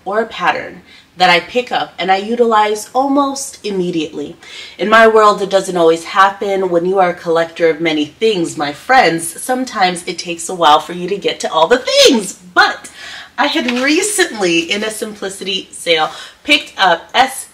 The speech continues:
eight eight seven four. It is this beautiful knit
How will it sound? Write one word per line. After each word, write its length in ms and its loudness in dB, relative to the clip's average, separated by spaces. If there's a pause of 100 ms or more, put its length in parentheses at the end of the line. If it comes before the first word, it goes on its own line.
eight 380 -8
eight 260 -6
seven 760 -2
four. 800 4 (300)
It 200 2
is 240 6
this 240 -12
beautiful 920 0
knit 520 -6